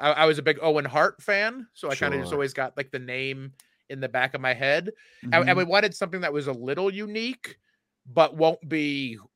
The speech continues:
Speaker 1: weird or embarrassing, hopefully, in ten years. Like, like, how many people are gonna be so sad that they named their kid Daenerys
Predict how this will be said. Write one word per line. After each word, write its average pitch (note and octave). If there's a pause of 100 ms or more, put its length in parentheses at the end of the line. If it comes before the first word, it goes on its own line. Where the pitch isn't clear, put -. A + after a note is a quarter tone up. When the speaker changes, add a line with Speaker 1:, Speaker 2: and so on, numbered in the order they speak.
(680)
Speaker 1:
weird C#3+
or B2+
embarrassing, C#3+ (160)
hopefully, E3+ (540)
in D#3+
ten E3+
years. E3+
Like, D3 (560)
like, D#3
how F#3
many G#3+
people D#3+
are D3
gonna C#3+
be C3
so C#3+
sad C3+
that B2+
they C3
named C3
their A#2+
kid A#2+ (100)
Daenerys A#2+